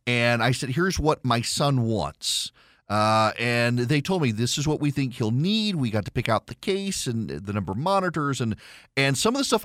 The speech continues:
I just didn't know. Like, I, I'm, I use mostly Macs now, and he really wants a gaming P C. So they're like, "Here's what we recommend based on what you're telling us you want." You can do that with a compu-, with a company. If you've got multiple employees and you need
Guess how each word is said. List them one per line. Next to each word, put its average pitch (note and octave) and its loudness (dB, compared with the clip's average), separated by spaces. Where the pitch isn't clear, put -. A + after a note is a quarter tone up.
I E3+ 4
just G3 -4
didn't E3 -2
know. F#3+ 4
Like, G#2+ 0
I, C#3 4
I'm, D#3 2
I C#3+ 4
use C#3+ -2
mostly E3 -2
Macs E3 -2
now, D2+ -4
and A#2 -2
he C3 -2
really D3+ 2
wants C#3 0
a D3+ -4
gaming C#3+ 0
P D3+ -6
C. A3+ -4
So C#3+ -6
they're B2+ -2
like, B2 -2
"Here's D#3+ -4
what D3+ -2
we E3 -4
recommend E3+ 0
based C3 2
on F#3 0
what D3 -2
you're F#3 -4
telling A2 0
us B2+ -2
you D#3+ -4
want." A3 -4
You E3+ 2
can F#3 0
do A3 0
that A3+ 4
with F#3+ 0
a F3 -4
compu-, D#3+ -2
with E3+ 2
a D3+ 2
company. B3+ -2
If C3+ 0
you've E3 0
got D3+ 2
multiple E3 0
employees D#3+ -4
and A2+ 0
you C#3+ 0
need C#3+ -2